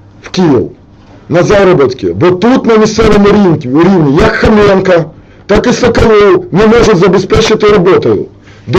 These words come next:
покращувались. Тому, шановні друзі, ми вже об'явили про те, що звертаємося до правоохоронних органів з двома вимогами,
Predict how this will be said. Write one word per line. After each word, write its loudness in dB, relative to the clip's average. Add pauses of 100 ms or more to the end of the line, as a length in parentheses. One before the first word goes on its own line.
покращувались. -2 (1080)
Тому, 0
шановні 2
друзі, -2 (1500)
ми 2
вже 2
об'явили 2
про -2
те, 0 (200)
що 0
звертаємося 0
до -2
правоохоронних 0
органів 0
з -6
двома 0
вимогами, -2